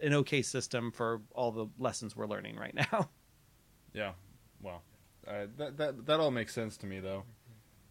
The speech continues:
Speaker 2: Um, so, like,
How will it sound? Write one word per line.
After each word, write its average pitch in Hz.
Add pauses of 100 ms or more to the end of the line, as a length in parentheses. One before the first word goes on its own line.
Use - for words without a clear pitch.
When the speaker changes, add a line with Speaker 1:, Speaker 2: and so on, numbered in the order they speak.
Speaker 2:
Um, 92 (2000)
so, 127
like, 110